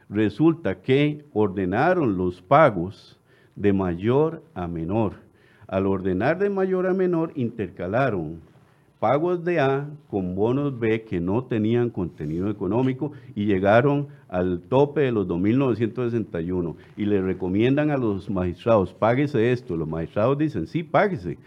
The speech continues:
Lo que no les explican a los magistrados de, es que dentro de esos dos mil novecientos sesenta y uno van incluidos esos bonos B por doci-,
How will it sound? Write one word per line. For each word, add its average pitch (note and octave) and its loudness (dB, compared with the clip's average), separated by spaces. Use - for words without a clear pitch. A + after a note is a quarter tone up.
Lo G#2 4
que G#2 2
no G#2 4
les E3+ 2
explican F3 0
a E3+ 2
los F3 2
magistrados E3+ 2
de, D3 -4
es C#3+ 2
que B2 -2
dentro E2+ -2
de F2 -2
esos D#3+ -8
dos F#3 0
mil F3 2
novecientos F3+ 0
sesenta E3 -2
y D3 0
uno D#3 0
van C#3 6
incluidos F#3+ 4
esos D#3+ 0
bonos D3 0
B C3+ 2
por B2 -4
doci-, F2 -6